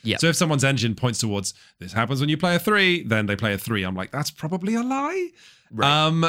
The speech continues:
Speaker 2: but yeah, as you say, it takes time to spin up. But I do think that heart of three thousand Scoundrels, of playing cards and then calling people's bluff on whether that card is what they say, which kind of feels a bit like poker, and then peeking at safes and tagging them and stealing them out from other players.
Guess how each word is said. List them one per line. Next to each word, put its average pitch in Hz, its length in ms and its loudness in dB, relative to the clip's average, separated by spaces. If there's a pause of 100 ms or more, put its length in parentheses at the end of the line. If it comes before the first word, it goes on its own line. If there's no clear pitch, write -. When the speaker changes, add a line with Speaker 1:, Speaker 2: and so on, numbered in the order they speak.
Speaker 2:
but 151 300 0
yeah, 127 220 2
as 113 120 -2
you 110 80 -2
say, 104 160 -2
it 104 60 -4
takes 113 180 -4
time 113 180 -2
to - 80 -6
spin 120 180 -4
up. 117 160 -8 (160)
But 185 80 -2
I 196 60 2
do 254 420 2
think 104 420 -4
that 160 200 -2
heart 170 340 0
of 123 80 -4
three 123 140 0
thousand 110 220 -2
Scoundrels, 104 420 -4
of 95 100 -12
playing 151 260 -4
cards 120 380 -2
and 104 140 -8
then 101 260 -6 (180)
calling 107 280 -2
people's 95 260 -8
bluff 101 320 -6
on 92 80 -6
whether 90 140 -8
that 92 160 -12
card 92 160 -10
is 90 80 -16
what 95 100 -20
they 87 80 -18
say, 135 360 -4 (200)
which - 100 -20
kind 117 160 -4
of - 60 -16
feels 104 120 -4
a 92 60 -12
bit - 180 -8
like 101 160 -12
poker, 147 380 -4 (400)
and 143 140 2
then 135 120 -2
peeking 131 320 -4
at 104 120 -4
safes 135 400 -2
and 110 180 -8
tagging 135 340 -2
them 139 220 0
and 110 160 -6
stealing 117 280 -2
them 117 100 -4
out 117 100 -8
from - 80 -6
other 110 140 -4
players. 127 340 -2